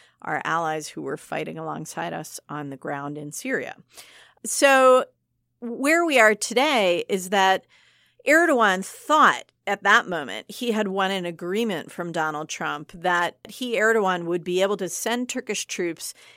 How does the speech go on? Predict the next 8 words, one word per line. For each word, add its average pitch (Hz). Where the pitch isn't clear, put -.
into 262
northern 196
Syria 185
and 175
establish 285
essentially 226
a, 175
a, 180